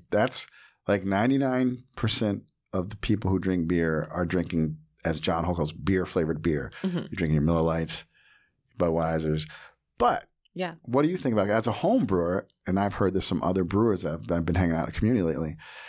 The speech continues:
Speaker 1: like, there's nothing better than, like, trying to either brewing a great Pilsner or a great lager. Just a freaking clean beer. How
Speaker 2: Yeah.
Speaker 1: hard it is.
Speaker 2: Yeah, it's very hard.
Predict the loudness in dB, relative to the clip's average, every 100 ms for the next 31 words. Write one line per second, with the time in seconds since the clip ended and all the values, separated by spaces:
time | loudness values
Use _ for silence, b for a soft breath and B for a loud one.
0 | B B _ _ _ 0 0 -2 -12 _
1 | _ _ _ _ _ _ -20 -20 _ _
2 | _ _ _ _ _ _ _ _ -2 0
3 | 0 -2 2 4 4 4 0 2 2 0
4 | -10 _ _ -2 0 0 -4 -4 2 2
5 | 0 -10 _ 4 4 2 -2 0 0 2
6 | 0 2 -2 0 0 0 0 0 -2 B
7 | -8 -6 -6 -8 -12 -6 -4 -4 -4 2
8 | 4 4 4 2 2 2 4 2 0 -4
9 | -6 -4 0 0 -2 -2 0 0 -2 -4